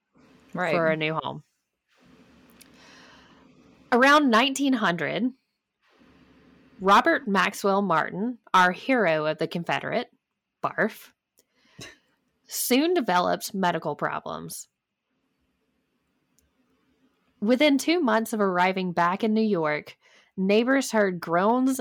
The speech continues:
Speaker 2: and a crash and rushed to the aid of the, rushed to the aid of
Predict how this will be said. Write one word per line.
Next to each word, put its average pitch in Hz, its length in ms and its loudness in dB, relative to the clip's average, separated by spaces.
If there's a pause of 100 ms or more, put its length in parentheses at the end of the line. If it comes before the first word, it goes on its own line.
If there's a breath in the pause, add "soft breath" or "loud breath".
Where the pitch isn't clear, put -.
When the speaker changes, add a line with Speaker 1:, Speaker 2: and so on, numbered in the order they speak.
(120)
Speaker 2:
and 185 100 -2
a 180 60 -2
crash 196 680 -2
and 175 200 -8
rushed 185 480 -2
to 196 180 -2
the 180 200 -8
aid 190 320 0
of 170 440 -2 (140)
the, 156 320 -8 (3500)
rushed 247 380 2
to 339 120 4
the 233 160 4
aid 220 220 4
of 185 400 0